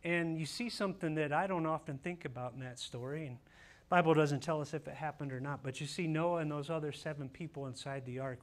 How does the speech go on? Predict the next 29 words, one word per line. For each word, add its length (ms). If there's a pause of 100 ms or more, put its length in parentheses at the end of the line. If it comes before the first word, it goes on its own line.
(100)
weeping 420 (1800)
for 120
those 220
first 360
moments 420
as 140
they 120
hear 260
the 120
cries 520
of 140
those 380
outside 540
the 120
ark 240 (1080)
because 400
the 80
door 260
was 180
closed. 680 (2000)
And 80
it 80
makes 260
me 120
think 220
about 220
the 80
fact 280
Jesus 680